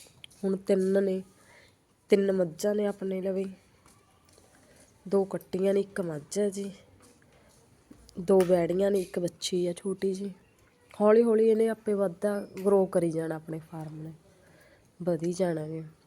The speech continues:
ਇਸ ਕਰਕੇ ਇਹ ਫਾਰਮ ਤੁਸੀਂ ਵੀ ਜ਼ਰੂਰ ਡੰਗਰ ਰੱਖਿਆ ਕਰੋ ਜੀ। ਪਸ਼ੂ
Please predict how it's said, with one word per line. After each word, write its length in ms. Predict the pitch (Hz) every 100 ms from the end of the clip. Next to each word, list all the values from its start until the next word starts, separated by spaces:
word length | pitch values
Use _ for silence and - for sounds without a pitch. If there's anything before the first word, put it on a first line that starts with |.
| _ _ _ _ _ _ _ -
ਇਸ 240 | 208 202
ਕਰਕੇ 460 | 202 190 - 202 190
ਇਹ 280 | 202 202
ਫਾਰਮ 560 | 202 208 196 185 190 190 190 _ _ - - - _ _
ਤੁਸੀਂ 280 | 208 - 190
ਵੀ 100 | 190
ਜ਼ਰੂਰ 400 | 190 180 190 190
ਡੰਗਰ 320 | 208 190 190
ਰੱਖਿਆ 340 | 185 - 190
ਕਰੋ 300 | 185 180 180
ਜੀ। 240 | 180 185 190 - _ _ _ _ _ _ _ _ - _ -
ਪਸ਼ੂ 320 | 190 -